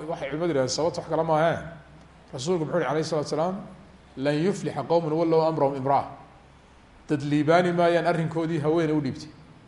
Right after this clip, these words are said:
Soo maaha? Imaamiyada laftigeeduna waa nooc wilaaya bay dhaheen, waa nooc madax-, madaxnimo ah. Qof, d-, qofkii tukinaya dadka waa nooc madaxnimada ka mid ah. Isagii baa la horreysay. Marka dee, gabadhii baa ninkii maamulaysa.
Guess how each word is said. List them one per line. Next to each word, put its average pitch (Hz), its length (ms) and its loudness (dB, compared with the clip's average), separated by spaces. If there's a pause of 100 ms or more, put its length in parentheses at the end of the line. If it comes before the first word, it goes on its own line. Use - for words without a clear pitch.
(2250)
Soo 139 200 -4
maaha? 160 280 0 (1120)
Imaamiyada 151 520 2
laftigeeduna 185 400 2
waa 180 120 6
nooc 185 200 2
wilaaya 160 360 8
bay 143 100 6
dhaheen, 123 140 4
waa 160 60 4
nooc 165 200 2
madax-, 127 360 -2 (100)
madaxnimo 131 380 -2
ah. 131 180 2 (460)
Qof, 151 180 -10 (380)
d-, 170 100 -10 (120)
qofkii 160 280 -4
tukinaya 165 400 -4
dadka 170 200 -4 (440)
waa 151 100 0
nooc 160 200 0
madaxnimada 139 500 -2
ka 165 100 -2
mid 135 120 -2
ah. - 80 -10 (400)
Isagii 170 200 -4
baa 156 80 2
la 139 80 0
horreysay. 113 220 -8
Marka 160 200 -2
dee, 175 200 -2 (720)
gabadhii 180 320 2
baa 170 100 4
ninkii 165 200 -2
maamulaysa. 135 440 -4